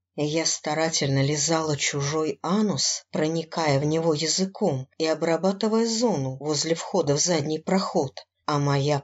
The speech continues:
попка ощущала, как процедуру, которой только что подверглась моя вагина, начали делать с задним проходом. Анальная дырочка подверглась наглому вмешательству в ее нормальное состояние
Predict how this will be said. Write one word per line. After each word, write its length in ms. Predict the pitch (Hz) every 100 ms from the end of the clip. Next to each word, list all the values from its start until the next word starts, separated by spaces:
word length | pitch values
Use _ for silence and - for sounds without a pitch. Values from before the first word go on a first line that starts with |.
| -
попка 560 | 175 202 - - 131 -
ощущала, 880 | 160 165 - 170 - - 190 190 151
как 380 | - 170 170 -
процедуру, 880 | 143 - - 139 160 254 254 127 -
которой 400 | 165 165 160 156
только 340 | 160 190 -
что 260 | 143 - 147
подверглась 800 | 180 180 190 165 127 139 - 180
моя 300 | 180 190 165
вагина, 680 | 175 202 202 156 131 127 -
начали 600 | 139 147 147 - 139 135
делать 480 | 135 165 208 185 123
с 240 | 135 -
задним 460 | 180 180 180 185 185
проходом. 800 | 190 196 - 202 147 127 123 - _ -
Анальная 640 | 143 143 151 151 147 139
дырочка 720 | 135 151 180 151 - - 135 -
подверглась 800 | 151 151 156 202 196 143 143 -
наглому 580 | 151 175 180 156 143 139
вмешательству 880 | 147 151 - 175 180 147 - - 139
в 60 |
ее 160 | 151 151
нормальное 580 | 147 147 156 160 151 135
состояние 1080 | - 139 - 143 135 160 226 214 139 135